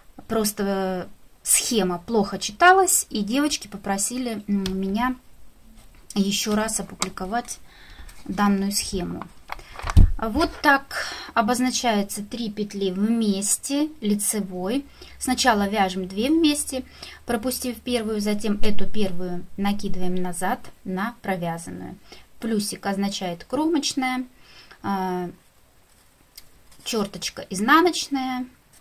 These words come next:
лицевая, кружочек накид, а, две вместе лицевой с наклоном вправо, вот так, две вместе лицевой с наклоном влево.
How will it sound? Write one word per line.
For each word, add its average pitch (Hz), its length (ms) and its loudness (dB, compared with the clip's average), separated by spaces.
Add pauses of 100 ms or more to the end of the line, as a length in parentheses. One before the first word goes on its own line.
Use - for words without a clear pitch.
(320)
лицевая, 254 840 0 (320)
кружочек 196 540 -8
накид, 208 500 -8 (540)
а, 185 360 -4 (1200)
две 208 340 -2
вместе 190 640 -2 (840)
лицевой 208 600 -2
с 185 80 -10
наклоном 190 500 -6
вправо, 254 480 -2
вот 190 200 -8
так, 180 280 -10
две 190 200 -6
вместе 180 420 -8
лицевой 185 480 -10
с 277 80 -12
наклоном 196 540 -2
влево. 180 640 -6